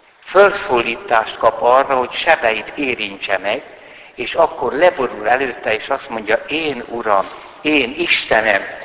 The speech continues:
Nem azt mondja, hogy „Mesterem.” Erre az Úr kijelenti, „Boldog vagy, ugye, mert láttál.”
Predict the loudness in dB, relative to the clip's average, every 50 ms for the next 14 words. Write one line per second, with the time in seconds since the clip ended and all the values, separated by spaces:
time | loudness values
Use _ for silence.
0 | -16 -16 -6 0 4 4 6 6 6 4 2 2 0 2 4 4 4 4 4 4
1 | 4 4 4 4 4 4 4 4 2 0 0 2 2 2 2 4 4 4 4 2
2 | -2 -8 -10 -10 -14 -14 -16 -16 -18 -18 -20 -20 -20 -20 -20 -20 -20 -20 -20 -20
3 | -20 -20 -20 -20 -20 _ _ _ _ _ _ _ _ _ _ _ _ _ _ _
4 | _ _ 2 4 4 6 6 6 4 4 0 -2 -2 -4 -4 -2 2 4 4 4
5 | 4 4 2 2 -2 -6 -6 -6 -6 -6 -12 -16 -18 -18 -20 -20 -20 -20 -20 -20
6 | -20 -20 -20 -20 -10 -2 0 2 2 2 0 -2 -2 0 -2 -2 0 -2 -2 0
7 | 0 0 2 2 0 0 0 0 2 2 2 2 0 -4 -10 -8 -4 -2 -2 -2
8 | -2